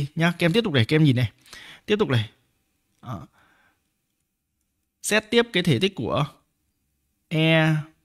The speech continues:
B N M mà chia thể tích của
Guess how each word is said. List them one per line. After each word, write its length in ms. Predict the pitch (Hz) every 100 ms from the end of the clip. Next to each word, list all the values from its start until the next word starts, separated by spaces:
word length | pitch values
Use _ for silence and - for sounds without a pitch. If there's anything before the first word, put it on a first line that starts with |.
| - 269
B 60 | 160 160 160 151 -
N 120 | 151 131 127 120
M 40 | 123 120 110 107 _ _
mà 120 | 120
chia 200 | 120 165
thể 120 | 156 117
tích 180 | 180
của 320 | 180 90 101